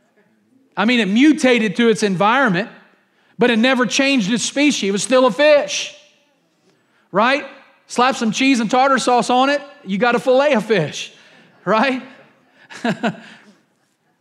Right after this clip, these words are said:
I mean, it's still a fish. A fish is a fish.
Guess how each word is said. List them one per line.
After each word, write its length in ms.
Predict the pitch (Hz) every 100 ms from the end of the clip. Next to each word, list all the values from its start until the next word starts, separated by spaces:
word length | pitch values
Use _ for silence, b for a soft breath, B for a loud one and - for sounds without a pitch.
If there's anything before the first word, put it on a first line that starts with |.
| _ -
I 100 | 220
mean, 200 | 233 233
it's 120 | 233
still 260 | 233 269 262
a 60 |
fish. 580 | 190 277 294 233 - - _ _ _ _ _ _ _ _ b b b
A 100 | 185
fish 280 | - 269 -
is 80 | 220
a 60 | 233
fish. 480 | 285 294 226 -